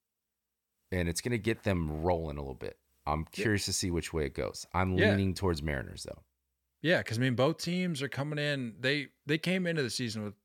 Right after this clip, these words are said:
Speaker 2: high expectations.
Speaker 1: Yeah.
Speaker 2: And despite each team's record right now, like, there's something, I think you're right. I think, I think there's something to,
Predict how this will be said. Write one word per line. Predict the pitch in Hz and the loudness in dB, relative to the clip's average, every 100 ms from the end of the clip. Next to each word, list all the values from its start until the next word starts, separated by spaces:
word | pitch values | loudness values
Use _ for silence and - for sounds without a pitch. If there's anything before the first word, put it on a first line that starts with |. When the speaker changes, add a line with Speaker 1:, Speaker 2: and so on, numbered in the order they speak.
| _ _ _ _ _ - | _ _ _ _ _ -4
Speaker 2:
high | 120 120 | 2 2
expectations. | 113 - 104 104 90 - 67 73 - | 2 -2 -6 -6 -6 -8 -10 -8 0
Speaker 1:
Yeah. | 76 | 2
Speaker 2:
And | 92 95 92 - _ _ _ _ _ _ _ _ _ _ _ _ | 2 -4 -8 -14 _ _ _ _ _ _ _ _ _ _ _ _
despite | - 104 - 117 123 - _ _ _ | -6 -4 2 2 2 -2 _ _ _
each | 123 123 - | -4 -4 -2
team's | 131 117 | -2 -2
record | 117 117 135 | -2 -2 -2
right | 131 135 | -2 -2
now, | 135 135 147 143 _ _ _ _ _ _ _ - | -2 -4 -4 -10 _ _ _ _ _ _ _ -6
like, | 107 98 - _ | -4 -4 -6 _
there's | 117 123 | -4 -2
something, | - 143 131 139 135 135 - | 0 -4 -2 -4 -4 -6 -6
I | 113 | -4
think | 131 123 | -4 -4
you're | 120 | 0
right. | 117 85 | 0 0
I | 92 | -4
think, | 110 107 - - | -6 -8 -10 -10
I | 104 | -8
think | 117 110 | -6 -6
there's | 110 - | -6 -4
something | 107 98 | -6 -6
to, | 101 | -8